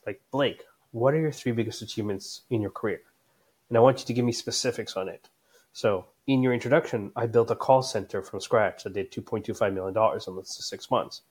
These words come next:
I sold eight hundred sixty thousand dollars in one month. I, you know, so the numbers tell the story. There's an adage in English that says, "Facts tell, stories sell."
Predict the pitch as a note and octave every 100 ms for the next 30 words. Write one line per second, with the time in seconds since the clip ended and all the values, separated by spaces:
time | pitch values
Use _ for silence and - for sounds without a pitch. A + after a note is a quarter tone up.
0 | _ _ - - _ A#2+ - A#2 G#2 A#2
1 | A#2 A2 G2 A2+ - A2+ G#2+ G2+ G#2+ A#2+
2 | A#2+ G#2 G2 G2+ G#2 A#2 G#2 F2+ - _
3 | - - - - A2+ G2+ F2 _ _ _
4 | _ D3+ B2+ G#2+ G#2 - - - B2+ A#2
5 | A2+ - C3+ A2 C#3 C3+ C3+ D#3+ F#3 C#3
6 | A#2+ - - C#3+ B2+ B2 - C3+ G#2+ -
7 | - C3+ C3 C3 C3 C#3+ D#3 C#3 B2+ B2+
8 | A#2+ - A2 - G#2+ G#2 G2 - C#3+ B2
9 | - - - - - A2+ G#2 A2+ - _
10 | _ _ _ - - - B2 G#2+ G2 F#2+
11 | - G#2